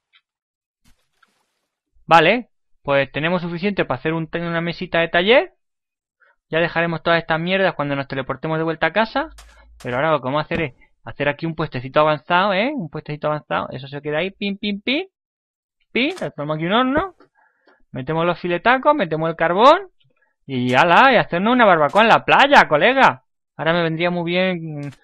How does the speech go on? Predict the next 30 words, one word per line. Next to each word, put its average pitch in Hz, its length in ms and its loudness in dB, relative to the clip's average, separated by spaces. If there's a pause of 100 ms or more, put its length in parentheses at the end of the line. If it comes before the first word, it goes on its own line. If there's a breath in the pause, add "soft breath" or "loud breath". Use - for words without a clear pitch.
(260)
el 131 260 -4
señor 156 300 -8
Pelotes. - 640 -6 (1000)
Le 139 80 -10
echo 135 160 -10
de 101 60 -8
menos, 104 300 -10
llevo 127 180 -4
huesos. 104 400 -10 (600 soft breath)
Llevo 127 180 -4
huesos. 104 520 -10 (280 soft breath)
Si - 120 -14
me 127 80 -4
encuentro 147 360 -2
lobo, 151 240 4
vamos 143 200 0
a 131 80 2
recoger 120 360 -6
otro 120 180 -6
señor 110 300 -8
Pelote. 101 380 -12 (300 soft breath)
¡Vaca! 226 840 2 (400)
¡Brr! 190 920 -2
Tú, 220 280 -2
ahí, 220 180 2
vaca 226 280 2
de 196 60 2
la 202 120 2
isla. 262 400 0
¡Brr! 196 800 -2